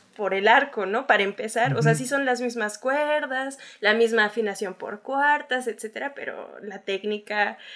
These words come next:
Speaker 1: el, la función, el... No, o sea, realmente <laughs> era muy, muy distinto.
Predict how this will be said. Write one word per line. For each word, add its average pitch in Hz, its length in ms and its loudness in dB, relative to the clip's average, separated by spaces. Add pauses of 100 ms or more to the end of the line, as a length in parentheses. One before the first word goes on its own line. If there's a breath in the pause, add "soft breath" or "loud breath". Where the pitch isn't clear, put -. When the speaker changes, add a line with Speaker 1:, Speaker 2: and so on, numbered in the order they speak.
(140 loud breath)
Speaker 1:
el, - 840 -4
la 208 220 -6
función, 220 760 -4
el... 202 480 -12 (520 soft breath)
No, 247 380 0 (100)
o 226 80 -6
sea, 220 140 6
realmente 240 400 2
<laughs> - 40 -20
era 277 220 0
muy, 262 320 0
muy 240 240 0
distinto. 240 680 -10